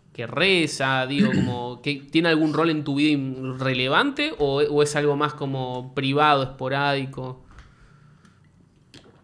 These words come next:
Speaker 2: Mirá, según las épocas.
Speaker 1: Claro.
Speaker 2: Según las épocas. Eh, según las épocas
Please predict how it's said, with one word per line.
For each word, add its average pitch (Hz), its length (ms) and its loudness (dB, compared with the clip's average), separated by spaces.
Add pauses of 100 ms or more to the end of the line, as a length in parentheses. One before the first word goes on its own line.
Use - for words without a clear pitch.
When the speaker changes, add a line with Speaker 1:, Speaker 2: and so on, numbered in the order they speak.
(600)
Speaker 2:
Mirá, 123 600 -6
según 185 360 0
las 160 180 0
épocas. 110 640 -2 (420)
Speaker 1:
Claro. 127 340 -4 (100)
Speaker 2:
Según 147 320 -2
las 131 180 0
épocas. 98 520 -8 (420)
Eh, 107 680 -4 (380)
según 143 360 -4
las 135 200 -4
épocas 139 500 -4